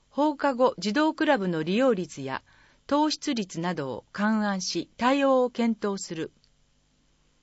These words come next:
問い、国、県は大規模クラブを適正規模にしてほしいと言っている。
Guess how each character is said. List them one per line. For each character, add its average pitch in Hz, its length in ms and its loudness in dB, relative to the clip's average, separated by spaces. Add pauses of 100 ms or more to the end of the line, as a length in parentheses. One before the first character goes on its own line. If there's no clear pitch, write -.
(600)
問 233 260 4
い、 226 100 -6 (1080)
国、 269 440 2 (380)
県 311 300 4
は 160 180 0 (260)
大 254 220 8
規 320 140 2
模 311 160 2
ク 311 100 2
ラ 302 140 6
ブ 180 180 0
を 127 180 0
適 202 240 -2
正 330 220 2
規 320 160 2
模 285 140 4
に 180 100 2
し - 80 -4
て 214 140 0
ほ 202 160 -4
し 233 180 0
い 185 60 -4
と 156 100 -6
言 139 80 -6
っ 120 40 -20
て - 180 -12
い 131 100 -10
る。 127 180 -12